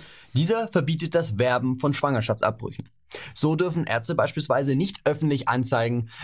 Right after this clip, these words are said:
dass sie Schwangerschafts-, dass sie Abtreibungen durchführen. Und das, so die Kritiker, würde den Frauen erschweren, sich Informationen über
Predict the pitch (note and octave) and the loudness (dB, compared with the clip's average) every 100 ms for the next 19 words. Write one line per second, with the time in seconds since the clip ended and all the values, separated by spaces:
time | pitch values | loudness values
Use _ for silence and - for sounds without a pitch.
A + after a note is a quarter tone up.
0 | - A#2 C3 - - A2+ A2+ A2+ A2+ - | -2 0 2 0 -4 -2 2 2 0 -6
1 | - - C#3 C3+ A2+ A#2+ - - B2 - | -18 -4 0 2 2 0 0 0 2 0
2 | - A#2 A2+ B2 C3 D#3 - F#2 - _ | 0 0 0 2 0 0 0 -2 -4 _
3 | _ _ _ - G2 - D#3 - - _ | _ _ _ -6 -2 0 2 0 -2 _
4 | _ _ - A#2 G#2+ - - B2 B2 A#2+ | _ _ -8 -4 -2 -2 -4 0 -2 -2
5 | - - F#3+ A3+ A3 G3+ - G#2+ A#2 A2+ | -8 -4 0 0 0 -4 0 0 0 -2
6 | - G2+ G#2 A2+ C3+ - B2+ C3 C3 C3+ | 0 2 2 0 -2 -2 0 2 0 0
7 | A#2+ G#2 G2+ G#2+ A#2 C3+ | 0 0 0 0 0 -2